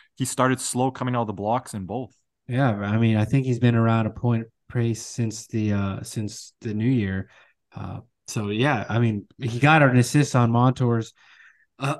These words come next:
Speaker 2: <clears throat> game-winning goal there, and, and, you know, in the scrum of all of this, Brandon Montour became the Florida Panthers' leading defenseman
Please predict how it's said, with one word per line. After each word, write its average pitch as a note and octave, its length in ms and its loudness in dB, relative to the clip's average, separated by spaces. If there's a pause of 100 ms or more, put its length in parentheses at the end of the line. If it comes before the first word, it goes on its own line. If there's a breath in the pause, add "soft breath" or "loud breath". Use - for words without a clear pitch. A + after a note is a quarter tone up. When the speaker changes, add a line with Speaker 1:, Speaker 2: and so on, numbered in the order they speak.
Speaker 2:
<clears throat> E3+ 460 2
game-winning C3 500 6
goal B2+ 240 4
there, A2+ 260 2
and, G#2 240 -6
and, G#2+ 400 -6
you C3+ 140 2
know, G#2 140 0
in A#2+ 220 2
the A#2 80 0
scrum C3+ 420 2
of A#2+ 100 2
all A#2+ 220 4
of A2 80 -4
this, A#2+ 220 0
Brandon A#2+ 380 2
Montour A#2 440 -2
became A2+ 380 -4
the G#2 100 -8 (340)
Florida A#2 220 2
Panthers' A#2 500 -2
leading A2+ 420 0 (460 soft breath)
defenseman A2+ 720 0